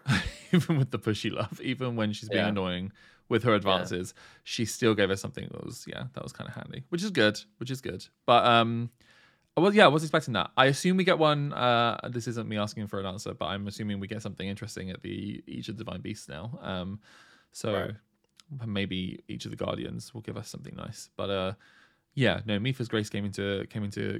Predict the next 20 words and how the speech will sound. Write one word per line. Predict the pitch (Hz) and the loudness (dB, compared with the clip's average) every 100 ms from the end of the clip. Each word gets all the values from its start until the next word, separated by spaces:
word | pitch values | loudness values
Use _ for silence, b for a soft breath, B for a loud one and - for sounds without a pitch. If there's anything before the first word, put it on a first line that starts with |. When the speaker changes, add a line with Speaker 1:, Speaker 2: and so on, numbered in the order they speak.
| - | -8
Speaker 1:
good, | - 104 - - | -8 -8 -8 -14
good, | 147 110 110 - | -8 -6 -6 -8
uh, | 98 98 101 | -6 -4 -4
use | 107 104 - | -2 -2 -2
in | - 104 | -4 -2
the | |
rest | 98 104 - | 0 -2 -4
of | |
this | 92 95 | -6 -6
episode, | - 82 80 - - 143 - | -8 -6 -6 -8 -14 -18 -10
which | 104 - | -10 -10
we'll | 107 | -8
get | 82 | -8
into. | 104 95 107 - - | -8 -8 -10 -12 2
Um, | 104 104 104 104 - b b b b b b b _ | 4 4 2 -4 -10 b b b b b b b _
she | - | 6
then | 165 | 6
teleports | 165 180 165 156 | 8 8 8 4
us | 165 | 8
out. | 151 160 - | 10 10 6